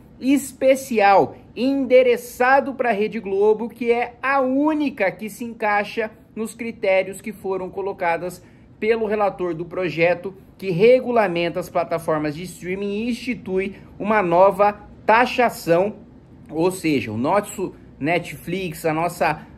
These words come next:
Amazon vão ficar mais, nosso Crunchyroll vão ficar mais caros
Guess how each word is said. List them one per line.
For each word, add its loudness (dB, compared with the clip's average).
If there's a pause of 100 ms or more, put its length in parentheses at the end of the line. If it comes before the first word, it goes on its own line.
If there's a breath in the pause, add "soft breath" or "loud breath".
Amazon 2
vão -2
ficar 0
mais, -2
nosso 0
Crunchyroll 4 (200)
vão -4
ficar -2
mais -6
caros -2